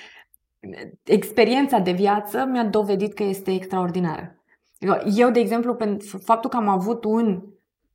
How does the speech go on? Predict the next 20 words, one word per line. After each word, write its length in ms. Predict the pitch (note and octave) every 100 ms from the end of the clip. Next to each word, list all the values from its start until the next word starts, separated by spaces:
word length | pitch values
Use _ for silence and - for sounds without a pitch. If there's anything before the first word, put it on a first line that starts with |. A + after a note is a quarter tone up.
| _ _
kinetoterapeut 1400 | - F#3+ F#3+ A3+ A#3+ B3+ A3 A3+ A3+ G#3+ G#3 G#3+ G#3+ - - _ _
indicat 840 | G3+ G3+ F3 F3+ - B3 A#3+ A#3+ -
de 140 | G3
medic 520 | F#3+ G3 G#3+ F#3 F3 F3 F3
la 140 | G3 B3
momentul 760 | A3+ F3 F3+ G#3 F#3+ F3 F3 -
la 140 | F3+
care 180 | F#3 F#3+
a 80 | F#3
trebuit, 640 | F3+ D#3 D#3 E3+ A#3+ - _ _ _
mi-a 200 | G#3 A3+
permis 320 | A3+ A3 C4+
să 80 | B3+
am 140 | B3
o, 160 | A#3 A3 G#3+ -
uh, 160 | F#3+
extensie 520 | F#3 G3+ - A#3+ B3 B3
totală 380 | - G#3+ A3+
a 60 | A3+
cotului. 520 | A3+ G3+ - E3+ -